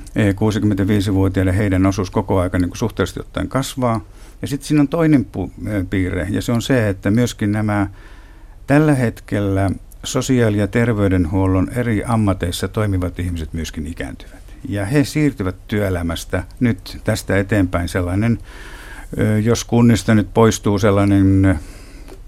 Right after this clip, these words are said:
viisitoista, kuusitoista tuhatta työntekijää joka vuosi eläkkeelle, niin, niin heide-, heistä sellainen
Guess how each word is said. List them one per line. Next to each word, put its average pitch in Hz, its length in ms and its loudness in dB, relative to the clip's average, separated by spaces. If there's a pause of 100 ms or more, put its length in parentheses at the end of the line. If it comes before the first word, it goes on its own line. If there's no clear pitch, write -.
(400)
viisitoista, 107 500 -2
kuusitoista 95 560 -2
tuhatta 90 540 -2 (220)
työntekijää 95 760 2
joka 92 380 0
vuosi 120 480 2 (440)
eläkkeelle, 123 800 0 (220)
niin, 104 640 2 (120)
niin 101 260 2
heide-, 110 460 2
heistä 117 540 2
sellainen 95 680 2